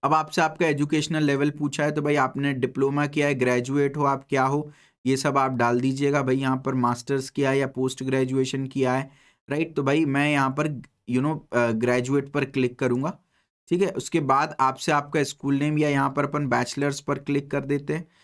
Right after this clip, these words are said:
तो आपसे आपका स्कूल नेम पूछेगा, ठीक है। ग्रेजुएट भी डाल सकते हो आप या आप बैचलर्स पे डालो, क्योंकि अभी मैं अपनी बैचलर्स डिग्री कर रहा हूँ।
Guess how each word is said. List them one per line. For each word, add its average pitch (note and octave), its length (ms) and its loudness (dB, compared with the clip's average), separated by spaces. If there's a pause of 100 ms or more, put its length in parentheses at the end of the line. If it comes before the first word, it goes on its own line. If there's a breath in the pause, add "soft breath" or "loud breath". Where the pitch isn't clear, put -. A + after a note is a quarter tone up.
(240 soft breath)
तो C#3 60 0
आपसे B2+ 300 0
आपका C#3+ 320 0
स्कूल D3+ 400 0
नेम D3+ 200 2
पूछेगा, A2+ 440 -2
ठीक D#3+ 180 0
है। E3 60 2
ग्रेजुएट C3+ 580 2
भी F3+ 120 2
डाल D3 200 2
सकते - 320 -4
हो C3+ 60 4
आप C#3+ 240 0 (160)
या C3+ 160 4
आप D#3 280 0
बैचलर्स C#3 540 0
पे D#3 100 -4
डालो, C#3 260 2
क्योंकि D3+ 220 -2
अभी D3 160 0
मैं D3+ 120 0
अपनी E3 180 -6
बैचलर्स C#3+ 460 0
डिग्री B2+ 280 0
कर G#2 160 -6
रहा A2 100 -6
हूँ। A2+ 100 -4